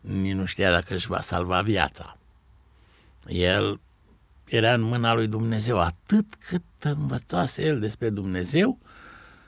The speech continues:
atât cât știa el despre Dumnezeul, care deloc nu intervenise pentru el până acum,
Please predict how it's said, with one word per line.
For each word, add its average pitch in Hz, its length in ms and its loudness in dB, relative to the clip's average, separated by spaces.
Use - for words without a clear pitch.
atât - 420 -2
cât 139 140 -2
știa 151 360 4
el 156 120 4
despre 120 320 0
Dumnezeul, 110 720 2
care 165 300 8
deloc 165 480 12
nu 180 100 10
intervenise 107 640 6
pentru 90 360 4
el 90 140 4
până 90 200 2
acum, 78 360 2